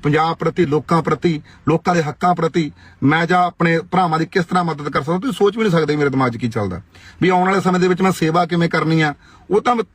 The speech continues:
ਨੈਕਸਟ ਲੈਵਲ ਦੀਆਂ ਗੱਲਾਂ ਨੇ। ਇਹ ਤਾਂ, ਇਹ ਤਾਂ ਖੱਚ ਮੈਂ ਕਿਉਂ, ਤਾਂ ਮੈਂ ਕੱਖ ਜਾਣਦਾ ਹੀ ਨਹੀਂ। ਇਹ ਤਾਂ ਮੇਰੇ ਲਈ, ਇਹ ਤਾਂ ਐਂ ਨੇ ਬਸ, ਇਹ ਤਾਂ ਐਂ ਨੇਗੇ, ਇਹ ਤਾਂ ਚੱਲ ਓਏ। <laughs> ਇਹ ਤਾਂ ਮੈਂ ਕੋਈ ਜਾਣਦਾ ਹੀ ਨਹੀਂ, ਇਹ ਤਾਂ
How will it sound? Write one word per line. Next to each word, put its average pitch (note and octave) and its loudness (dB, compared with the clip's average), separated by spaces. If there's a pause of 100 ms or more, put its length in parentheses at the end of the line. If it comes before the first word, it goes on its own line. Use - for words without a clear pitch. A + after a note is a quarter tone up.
(220)
ਨੈਕਸਟ E3 0
ਲੈਵਲ G3 0
ਦੀਆਂ E3+ 0
ਗੱਲਾਂ D#3 0
ਨੇ। F#3+ 2
ਇਹ G#3 -2
ਤਾਂ, A#3 -2 (120)
ਇਹ G3+ 0
ਤਾਂ F3+ -2
ਖੱਚ F3 -4
ਮੈਂ F3 0
ਕਿਉਂ, F#3 0
ਤਾਂ F3 2
ਮੈਂ E3 0
ਕੱਖ E3 -4
ਜਾਣਦਾ B2+ 0
ਹੀ G#2 0
ਨਹੀਂ। F#2+ -4 (440)
ਇਹ D#3+ 2
ਤਾਂ G3+ 0
ਮੇਰੇ G3 2
ਲਈ, G3+ 0 (1900)
ਇਹ B2 -4
ਤਾਂ D#3 0
ਐਂ D3 2
ਨੇ C#3 2
ਬਸ, C#3+ 0
ਇਹ D#3 0
ਤਾਂ E3 0
ਐਂ D3 0
ਨੇਗੇ, C3+ 0
ਇਹ C#3+ -6
ਤਾਂ D3 -2
ਚੱਲ D3 0
ਓਏ। A3 2
<laughs> - -10
ਇਹ E3+ 4
ਤਾਂ B3 2
ਮੈਂ C4 -2
ਕੋਈ B3+ 0
ਜਾਣਦਾ G#3+ 0
ਹੀ A#3+ 0
ਨਹੀਂ, A#3 -2
ਇਹ A#3 0
ਤਾਂ C4 -2